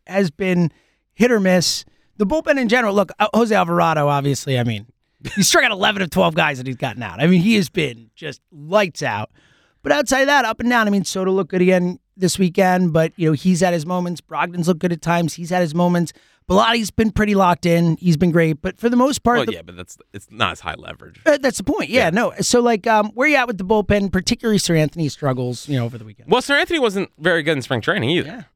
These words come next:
Speaker 1: Yeah.
Speaker 2: Um,
Speaker 1: And look, he's coming off his pitching his deepest run. You know, we talk about it so much for Wheeler and Nola, but it matters for those guys, too. Sir Anthony's never had to pitch that deep and pitch that much.
Speaker 2: Yeah, but at the same time, Alvarado pitched just as much, and he struck out like everyone.
Speaker 1: Sure,
Speaker 2: So,
Speaker 1: sure,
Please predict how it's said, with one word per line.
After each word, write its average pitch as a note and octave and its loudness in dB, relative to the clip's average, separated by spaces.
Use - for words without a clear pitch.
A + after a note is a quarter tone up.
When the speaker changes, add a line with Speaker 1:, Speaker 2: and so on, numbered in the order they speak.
Speaker 1:
Yeah. A#2 0
Speaker 2:
Um, G#2 0
Speaker 1:
And A#3+ 6
look, D#4+ 2
he's F#3 -8
coming G#3+ 0
off G#3 0
his F#3+ -2
pitching G3+ -6
his D#3+ -6
deepest F3+ -8
run. E3+ 0
You E3 -4
know, D#3+ 2
we E3+ 4
talk G#3 0
about G#3+ 0
it F3 -8
so G#3+ -6
much G#3 -2
for F3 -12
Wheeler F#3 2
and D#3+ 0
Nola, F3 2
but - -14
it A3 -2
matters B3 -2
for - -12
those A3+ -6
guys, C#3 -2
too. C#4+ -6
Sir G3 -8
Anthony's A3 -8
never D3 -8
had C#3 -8
to B2 -16
pitch - -14
that B2+ -14
deep C#3 -10
and A#2+ -12
pitch B2+ -12
that A#2 -8
much. - -12
Speaker 2:
Yeah, G3 0
but B2+ 0
at A#2+ -6
the - -4
same C3 0
time, A2 -2
Alvarado G#2 0
pitched F#2+ -6
just F#2 -6
as F#2 -20
much, F2+ -4
and G2 -12
he F2 -6
struck G2+ -4
out E2+ -8
like F#2 -6
everyone. E2 -10
Speaker 1:
Sure, - -2
Speaker 2:
So, G#2+ 0
Speaker 1:
sure, D4+ 4